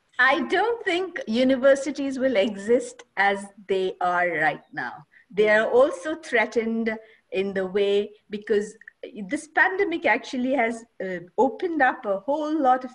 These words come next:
things, the Pandora's box, as it were. Questions are coming out about, is this what we need?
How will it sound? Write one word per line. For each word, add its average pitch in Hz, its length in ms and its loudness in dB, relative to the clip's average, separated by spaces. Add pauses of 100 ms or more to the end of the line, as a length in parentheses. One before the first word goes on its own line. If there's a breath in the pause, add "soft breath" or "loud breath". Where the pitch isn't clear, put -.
things, 226 240 -6
the 202 120 -4
Pandora's 226 640 -2
box, 226 380 -6
as 202 220 -2
it 202 200 -10
were. 190 180 -2 (320 loud breath)
Questions 294 500 -2
are 226 80 -6
coming 214 380 -4
out 202 320 -4
about, 208 520 0 (600)
is 254 180 0
this 302 220 -4
what 262 420 0
we 262 140 -2
need? 254 420 -4